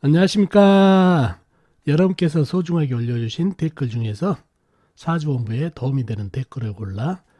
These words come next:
동영상으로 만들어보는 댓글을 봐도 사주공부가 됩니다.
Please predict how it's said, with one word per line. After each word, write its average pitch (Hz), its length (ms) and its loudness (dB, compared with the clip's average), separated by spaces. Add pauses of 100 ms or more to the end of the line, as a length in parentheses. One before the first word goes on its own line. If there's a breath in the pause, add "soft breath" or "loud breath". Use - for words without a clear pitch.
(140)
동영상으로 127 640 -2
만들어보는 101 580 -8 (680)
댓글을 147 360 -2
봐도 110 360 -6
사주공부가 139 760 -6
됩니다. 107 460 -10